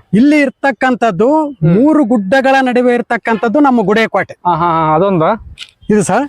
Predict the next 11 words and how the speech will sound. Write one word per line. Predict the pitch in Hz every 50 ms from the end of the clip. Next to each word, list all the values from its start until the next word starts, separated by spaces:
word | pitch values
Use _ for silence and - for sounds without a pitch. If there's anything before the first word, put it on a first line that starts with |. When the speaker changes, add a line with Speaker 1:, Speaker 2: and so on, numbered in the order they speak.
| -
Speaker 2:
ಹಾ. | _ 180 185 180
Speaker 1:
ಇಲ್ಲಿ | 220 269 294 247 254 311 - - -
ಐದು | 185 240 294 302 247 302
ಗುಡ್ಡ. | 220 254 226 147 - 139 - - _
Speaker 2:
ಹಾ, | _ 190 190 165
ಸರ್, | 143 151
ಐದು | 156 185 196
ಗುಡ್ಡ. | 190 170 170
Speaker 1:
ಮೂರು | 185 233 277 302 302
ಗುಡ್ಡ | 220 277 240 202 277 254
ಸೇರಿ | - - 233 269 294 285 254